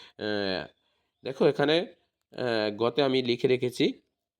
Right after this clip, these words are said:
কাঠি দিয়ে পরবর্তী চিত্রটি তৈরি করা হলো।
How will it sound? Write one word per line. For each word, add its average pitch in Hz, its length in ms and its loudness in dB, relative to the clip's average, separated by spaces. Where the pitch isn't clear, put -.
কাঠি 120 280 0
দিয়ে 139 400 4
পরবর্তী 117 640 0
চিত্রটি 110 520 -8
তৈরি 98 220 0
করা 85 240 -2
হলো। 95 280 -2